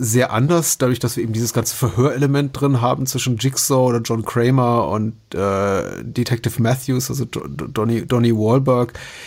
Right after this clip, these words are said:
Andererseits dann doch erstaunlich, bedenkt man, dass er auf einem Drehbuch, äh, basiert, das autark geschrieben wurde, eben vom, vom ersten Teil, äh, doch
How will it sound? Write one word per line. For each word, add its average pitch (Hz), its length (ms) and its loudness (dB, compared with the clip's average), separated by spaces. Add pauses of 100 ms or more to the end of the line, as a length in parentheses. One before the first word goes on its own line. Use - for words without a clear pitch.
(480)
Andererseits 165 1160 0
dann 123 200 0
doch - 200 0
erstaunlich, 165 840 0
bedenkt 131 340 0
man, 135 140 2
dass 135 180 0
er - 80 0
auf 113 180 -4
einem 131 120 2
Drehbuch, 135 760 0
äh, 131 480 4
basiert, 127 400 2
das 113 120 -4
autark 120 460 0
geschrieben 135 380 -2
wurde, 127 160 2
eben 117 180 -2
vom, 113 280 -2
vom 117 200 -4
ersten 123 360 -2
Teil, 127 380 2
äh, 117 560 -8
doch - 260 -2